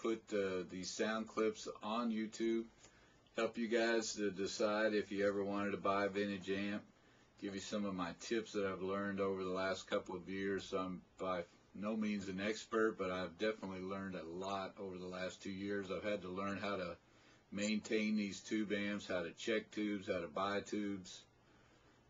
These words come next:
uh, how to baby 'em, how to give 'em a lot of love, 'cause they need it. Uh, once you get 'em going, they're,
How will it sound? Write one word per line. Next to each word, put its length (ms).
uh, 360
how 120
to 80
baby 560
'em, 180
how 180
to 60
give 200
'em 160
a 60
lot 240
of 60
love, 480
'cause 220
they 120
need 300
it. 140
Uh, 200
once 260
you 80
get 160
'em 100
going, 380
they're, 300